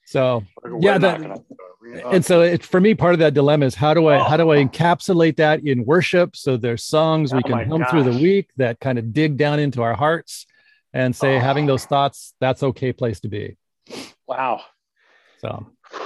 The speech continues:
Speaker 2: Yeah, how do you convey all of that in so many, oh, wow, that's interesting.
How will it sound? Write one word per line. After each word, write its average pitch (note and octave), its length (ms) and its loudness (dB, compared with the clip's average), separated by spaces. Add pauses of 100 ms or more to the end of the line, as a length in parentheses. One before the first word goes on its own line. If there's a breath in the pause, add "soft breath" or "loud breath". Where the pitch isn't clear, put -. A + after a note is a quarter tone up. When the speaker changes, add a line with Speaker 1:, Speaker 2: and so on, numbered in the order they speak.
(480 loud breath)
Speaker 2:
Yeah, B2+ 160 -8
how C3+ 160 -8
do C#3 100 -8
you C#3+ 140 -6
convey A#2+ 460 -4
all A2+ 380 -4
of F#2+ 120 -6
that E2 180 -14 (2000)
in G2+ 500 -8 (240 soft breath)
so - 240 -10
many, A#2 360 -8
oh, A2+ 220 -6
wow, F#2+ 300 -6 (120)
that's A2 220 -16
interesting. G2+ 400 -16